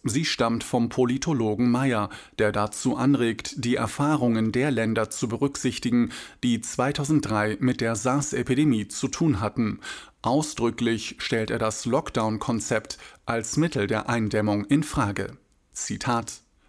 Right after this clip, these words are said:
„Es scheint auch nicht im Wesentlichen ein Lockdown gewesen zu sein,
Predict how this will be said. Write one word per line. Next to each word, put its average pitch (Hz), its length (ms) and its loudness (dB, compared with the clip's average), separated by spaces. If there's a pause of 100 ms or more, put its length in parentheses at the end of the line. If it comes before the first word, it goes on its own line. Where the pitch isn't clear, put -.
(180)
„Es 127 180 2
scheint 147 380 4
auch 110 220 2
nicht 147 280 4
im 120 220 4
Wesentlichen 131 680 2
ein 120 340 0
Lockdown 117 720 2
gewesen 120 460 4
zu 120 180 -4
sein, 113 420 0